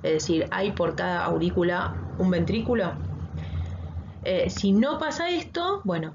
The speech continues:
puede ser que la conducción sea dos uno de un aleteo auricular o puede ser una taquicardia,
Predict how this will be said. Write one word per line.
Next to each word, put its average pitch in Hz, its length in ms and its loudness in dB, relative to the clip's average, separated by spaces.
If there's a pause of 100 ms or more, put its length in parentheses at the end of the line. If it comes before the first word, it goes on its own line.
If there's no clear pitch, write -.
puede 190 200 0
ser 208 160 -2
que 254 80 0
la 220 140 0
conducción 208 720 0
sea 185 480 0
dos 160 260 2
uno 226 380 4
de 190 60 2
un 156 140 2
aleteo 151 300 0
auricular 202 520 2
o - 80 2
puede 160 180 2
ser 170 180 0
una 165 180 0
taquicardia, 147 680 -2